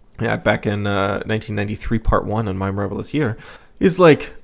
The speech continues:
yeah, there's a ton of violence in those comics, but, like, it's not fun. Like, if you just want to have your comic be like, "Here's a ton of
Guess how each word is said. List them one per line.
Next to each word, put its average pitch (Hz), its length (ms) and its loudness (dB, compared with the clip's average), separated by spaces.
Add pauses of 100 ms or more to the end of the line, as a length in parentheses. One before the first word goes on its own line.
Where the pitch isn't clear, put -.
(260)
yeah, 151 160 10
there's 117 180 4
a 113 60 2
ton 147 240 4
of 131 80 2
violence 117 420 4
in 147 80 -4
those 147 180 -2
comics, 165 580 -4 (180)
but, - 160 2
like, - 360 0 (240)
it's - 120 -4
not 165 160 0
fun. 131 500 4
Like, 117 140 4
if 123 100 4
you 143 80 6
just 156 240 2
want 123 220 6
to 135 60 -2
have 127 260 4
your 135 240 0 (560)
comic 135 340 4
be 117 140 2
like, 101 220 2
"Here's 123 220 4
a 101 60 0
ton 127 240 0
of 131 240 -2